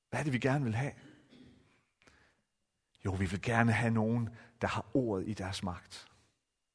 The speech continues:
Vi vil gerne have nogle kendte forkyndere.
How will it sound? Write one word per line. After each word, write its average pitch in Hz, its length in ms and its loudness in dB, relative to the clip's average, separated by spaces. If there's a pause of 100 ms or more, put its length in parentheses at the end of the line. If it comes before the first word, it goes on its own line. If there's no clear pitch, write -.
(680)
Vi 127 80 6
vil 135 100 8
gerne 151 260 12
have 151 140 12
nogle 147 200 8
kendte 151 480 8
forkyndere. 120 640 0